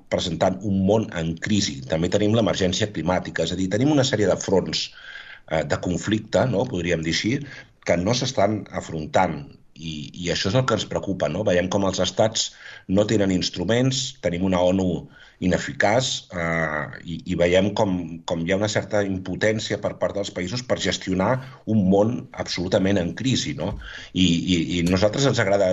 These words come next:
ser optimistes a vegades, no? Amb aquest informe anual, no? Cada any el fem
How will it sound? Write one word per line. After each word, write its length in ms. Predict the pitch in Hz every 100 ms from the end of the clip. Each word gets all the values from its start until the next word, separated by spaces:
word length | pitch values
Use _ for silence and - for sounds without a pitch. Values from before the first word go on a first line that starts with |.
| 90
ser 220 | - 95
optimistes 640 | 85 - 87 151 - 87 85
a 60 | 85
vegades, 380 | 80 80 80
no? 100 | 98
Amb 80 | 113
aquest 220 | 98 87 90
informe 320 | - 82 80
anual, 240 | 80 117 90
no? 80 | 92
Cada 240 | 87 76
any 80 | 82
el 80 | 80
fem 320 | - 107 92